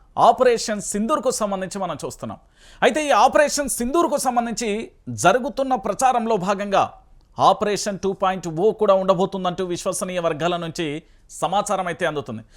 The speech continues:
So మొత్తానికి భారత్ పాక్కు సంబంధించి ఏం జరగబోతుంది అనేది కూడా మనం చాలా ఉత్కంఠంగా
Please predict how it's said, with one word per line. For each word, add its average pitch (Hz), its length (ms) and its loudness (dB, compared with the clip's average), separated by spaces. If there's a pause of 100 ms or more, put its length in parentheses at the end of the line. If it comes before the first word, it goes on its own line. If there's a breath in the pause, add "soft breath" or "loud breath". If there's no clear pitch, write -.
(260 soft breath)
So 294 60 8
మొత్తానికి 285 460 4
భారత్ 262 480 6
పాక్కు 254 240 4
సంబంధించి 240 720 -2 (120)
ఏం 240 260 -2
జరగబోతుంది 233 680 2
అనేది 208 220 0
కూడా 208 140 2
మనం 190 240 -2 (100)
చాలా 175 120 4
ఉత్కంఠంగా 208 720 0